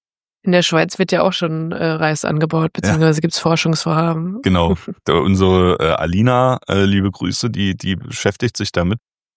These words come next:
Speaker 2: Ja, aber tatsächlich auch im, im Bereich von Turin beispielsweise. Und dieses Paper entspringt da einem Forschungsprojekt, was an der Uni Turin, äh, entsprechend durchgeführt wurde und beschäftigt sich eben mit dieser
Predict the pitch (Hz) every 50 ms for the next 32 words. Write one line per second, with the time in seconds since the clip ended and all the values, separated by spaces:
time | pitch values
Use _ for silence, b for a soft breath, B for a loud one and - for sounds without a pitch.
0 | - 90 90 92 - - 92 - - 123 113 - - 95 95 101 - - - 98
1 | 95 95 92 - 95 95 95 85 - - - 90 85 98 - - 113 101 87 -
2 | 98 92 92 95 131 180 190 165 82 80 80 - - - - - - - 78 80
3 | 87 107 127 - _ _ _ _ _ _ _ 92 92 95 104 101 - - 104 110
4 | - 131 123 78 78 104 98 - - - 110 113 - - 101 62 - 87 98 92
5 | 92 90 - 104 98 - - 143 143 135 - - - 87 82 - _ - - -
6 | - - - 107 104 98 - - - - - - - - 120 120 123 110 - -
7 | 113 101 101 101 101 110 123 156 165 165 - _ _ _ _ _ _ _ _ _
8 | _ - 107 107 - 98 107 - - 117 110 - 104 92 104 120 120 - - -
9 | - - 135 131 - - - 117 131 135 135 107 - - 104 101 95 - - _
10 | - 95 - 104 - - 117 107 - - 104 - - 107 110 107 104 98 - 107
11 | 98 104 104 95